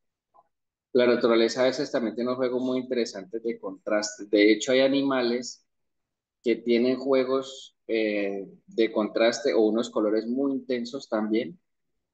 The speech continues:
para advertir, ¿sí? De que son venenosos o de que son, o de que pueden,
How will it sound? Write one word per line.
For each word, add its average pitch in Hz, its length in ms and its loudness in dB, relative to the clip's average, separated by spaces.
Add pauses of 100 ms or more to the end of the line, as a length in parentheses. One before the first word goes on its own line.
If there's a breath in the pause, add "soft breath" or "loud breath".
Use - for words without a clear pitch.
(160)
para 110 520 2
advertir, 107 800 -4 (360)
¿sí? - 540 -6
De 107 240 0
que 101 140 -2
son 98 200 -4
venenosos 120 800 2
o 120 40 0
de 104 140 -2
que 101 140 -8
son, 95 420 -4 (220)
o 101 60 -6
de 101 120 0
que 95 280 0 (100)
pueden, 104 460 0